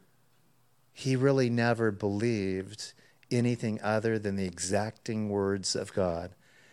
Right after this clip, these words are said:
that through his life and his lineage, the Savior would come,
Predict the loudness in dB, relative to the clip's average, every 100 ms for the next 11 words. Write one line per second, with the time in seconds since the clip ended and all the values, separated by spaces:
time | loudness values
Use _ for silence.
0 | -20 -6 -4 -4 -2 0 0 0 0 2
1 | 2 0 -2 -4 -6 -14 -6 -2 -2 -4
2 | -12 -18 -20 -20 -20 _ _ -6 -6 -2
3 | 0 0 0 0 0 -4 -10 -12 -12 -18
4 | _ _ _ _ _ -10 -4 0 2 2
5 | 2 -2 -6 -6 -10 -14 _ _ _ -2
6 | -2 -2 -4 -2 -2 -6